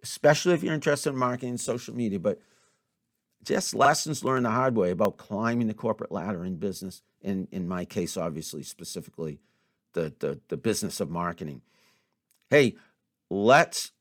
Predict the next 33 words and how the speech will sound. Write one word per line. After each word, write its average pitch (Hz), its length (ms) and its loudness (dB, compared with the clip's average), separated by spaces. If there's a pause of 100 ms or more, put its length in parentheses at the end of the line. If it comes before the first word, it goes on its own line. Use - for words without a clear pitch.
(120)
talk 139 380 4
just 107 220 -6
a - 20 2
little 120 240 8
bit 113 300 6
social - 420 2
media, 139 320 2
and 131 80 0
then 107 80 0
I'm 143 60 -6
gonna 135 120 -6
talk 110 200 -8
about 101 220 2
an 90 140 -4 (100)
ad 104 320 -4
I 95 120 -2
saw 101 240 0
recently, 98 500 0
and 104 80 2
then 160 240 -2
I'll 156 120 -2
wind 110 480 -2
up. - 140 0
This 135 160 -8
won't 127 180 -2
be 101 160 -4 (200)
too, 127 160 -2
too 127 200 -2
long 113 400 2 (520)
of 101 180 -2
a 98 480 0
podcast 107 720 -2
episode. 165 540 6